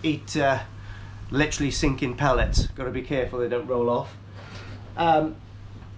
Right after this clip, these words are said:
yeah, so I'll, I'll show you around the, uh, backy shower now. I'm really chuffed with it, and it's gonna look really nice. Um, a nice addition,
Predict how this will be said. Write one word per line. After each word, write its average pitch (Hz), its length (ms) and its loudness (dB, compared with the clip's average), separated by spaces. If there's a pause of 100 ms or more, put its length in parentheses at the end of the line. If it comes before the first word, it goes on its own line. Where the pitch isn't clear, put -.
(280)
yeah, 147 320 2
so 160 440 2
I'll, 147 260 4
I'll 156 340 2
show 208 160 -2
you 165 200 0
around 156 280 2
the, 147 180 -2
uh, 127 140 4
backy 139 340 0
shower 127 260 2
now. 135 280 0 (200)
I'm 143 140 -2
really 147 220 0
chuffed 131 320 -2
with 117 100 -2
it, 117 160 -2 (140)
and 127 120 0
it's 117 120 -2
gonna 143 160 0
look 135 160 -4
really 151 320 0
nice. 120 420 0 (400)
Um, 120 800 2
a 127 60 -12
nice 151 240 0
addition, 131 480 -2